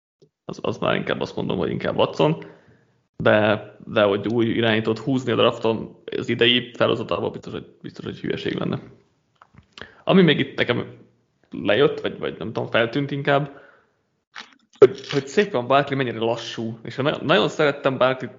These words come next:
prospektként, meg ahogy bejött, hogy nagyon, nagyon bírom a játékát, vagy bírtam a játékát, mert most, most közel sincs olyan szinten, mint,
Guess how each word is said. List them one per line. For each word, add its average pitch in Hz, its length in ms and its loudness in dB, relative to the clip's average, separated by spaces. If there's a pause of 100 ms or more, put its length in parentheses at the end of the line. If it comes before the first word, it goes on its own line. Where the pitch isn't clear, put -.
(140)
prospektként, 139 800 -4
meg 104 300 -6
ahogy 69 220 -6
bejött, 123 480 -2 (540)
hogy 120 100 -2
nagyon, 123 220 4
nagyon 113 260 2
bírom 113 180 0
a 95 60 0
játékát, 170 680 0 (360)
vagy 117 140 -8
bírtam 127 360 2
a 151 60 6
játékát, 147 560 0
mert 123 120 -4
most, - 320 -8
most - 360 -16 (280)
közel 104 280 -2
sincs - 300 -8 (680)
olyan 101 280 -2
szinten, 110 420 -4
mint, 120 300 -6